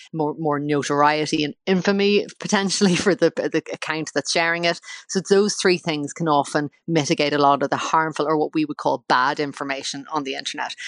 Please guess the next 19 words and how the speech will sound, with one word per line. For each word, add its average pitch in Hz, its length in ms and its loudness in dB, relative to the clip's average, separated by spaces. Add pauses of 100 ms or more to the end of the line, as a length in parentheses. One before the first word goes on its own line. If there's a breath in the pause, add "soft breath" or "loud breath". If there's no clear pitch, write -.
(200 loud breath)
People 262 280 4
often 196 240 0
have 160 200 0
agendas, 156 540 -4
Stephanie. 147 380 -4
There's 151 160 -2
no 180 180 4
doubt 143 240 2
about 143 300 0
that. 139 220 0 (160)
Um, 147 260 0
and 170 100 -4
it's, - 200 -10
it's - 120 -2
important 170 540 2
to 165 80 -2
get 147 280 0
under 151 380 2
that, 127 280 0